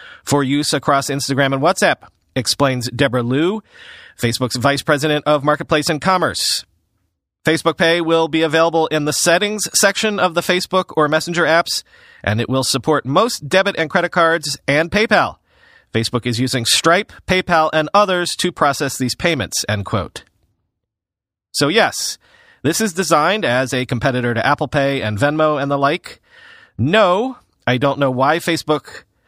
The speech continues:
says that it's all in on Libra if it can do this. And no, I'm not sure why Facebook thinks now is the time to ask all of us to tie our credit cards and debit cards to our Facebook accounts. P S,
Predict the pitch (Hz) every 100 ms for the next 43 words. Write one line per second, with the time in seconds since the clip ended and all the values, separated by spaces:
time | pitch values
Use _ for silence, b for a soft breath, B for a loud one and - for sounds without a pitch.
0 | _ _ - - - 143 135 127 123 120
1 | 117 120 - 135 135 131 123 113 160 220
2 | 165 180 247 - 135 139 120 117 180 208
3 | 202 - - B B - 185 185 185 190
4 | 185 165 165 160 156 - 165 160 143 143
5 | 135 147 - 135 - 139 120 120 151 170
6 | 175 180 - _ - 151 160 139 151 143
7 | 135 135 139 - 131 - 127 127 123 127
8 | 123 120 - 113 127 120 113 110 139 131
9 | 139 127 120 - B B B - 139 139
10 | 143 120 135 123 120 - 117 107 110 120
11 | - 101 95 - 87 - - - - _
12 | _ _ _ _ _ _ _ _ - 208
13 | 220 135 - -